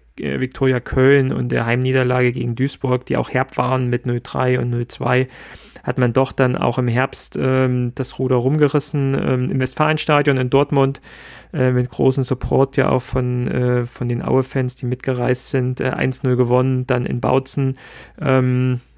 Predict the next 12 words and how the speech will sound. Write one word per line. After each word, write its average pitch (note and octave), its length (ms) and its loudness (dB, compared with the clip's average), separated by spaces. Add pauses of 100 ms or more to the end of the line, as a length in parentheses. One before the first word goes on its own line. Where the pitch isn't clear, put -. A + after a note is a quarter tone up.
(120)
auch - 120 -2
sich C#3+ 160 0
am C#3 80 2
Anfang C3+ 280 0
schwer C3 260 0
getan, C3+ 380 2
aber B2 100 2
dann A#2+ 140 0
doch B2 160 0
vier B2+ 220 0
null B2 180 2
gewonnen B2 420 0